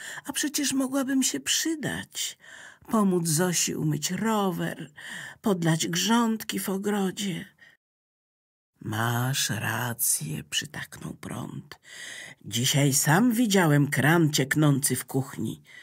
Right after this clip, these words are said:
Smutne kropelki kapały jedna za drugą”. Każda kropla w swoim życiu chce zrobić coś dobrego,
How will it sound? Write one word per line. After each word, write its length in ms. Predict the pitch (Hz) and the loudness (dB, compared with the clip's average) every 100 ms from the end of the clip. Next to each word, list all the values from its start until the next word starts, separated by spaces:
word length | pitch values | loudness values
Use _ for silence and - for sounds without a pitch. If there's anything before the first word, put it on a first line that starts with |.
| - - - - - - | -20 -20 -20 -20 -20 -12
Smutne 720 | - - - 117 135 - 135 131 | -4 -2 0 0 0 0 0 -2
kropelki 960 | - 123 127 151 147 139 147 147 - - | -2 -2 0 2 2 0 -6 -10 -10 -8
kapały 1000 | 131 - - 151 196 185 143 - 107 - _ _ _ | -6 -4 2 4 4 0 -2 -6 -8 -14 _ _ _
jedna 720 | - 95 - 117 98 98 110 107 | -12 -8 -4 -4 -4 -4 -4 -4
za 160 | 110 | -6
drugą”. 760 | - 90 104 - 85 95 95 - _ _ _ _ _ _ _ _ _ _ _ _ _ _ _ | -8 -10 -10 -10 -12 -10 -10 -14 _ _ _ _ _ _ _ _ _ _ _ _ _ _ _
Każda 640 | - 262 302 285 254 247 | 0 2 2 0 -2 -4
kropla 480 | 240 262 285 277 269 | -2 -2 -2 -2 0
w 60 | 254 | 0
swoim 400 | - 202 170 180 | 0 2 2 0
życiu 300 | 180 165 190 | -2 -4 -4
chce 220 | - 190 | -2 -2
zrobić 440 | 185 180 190 185 | 0 0 -2 -2
coś 300 | - 190 185 | -2 0 0
dobrego, 680 | 160 170 151 147 139 - 143 | 0 0 0 0 -2 -6 -10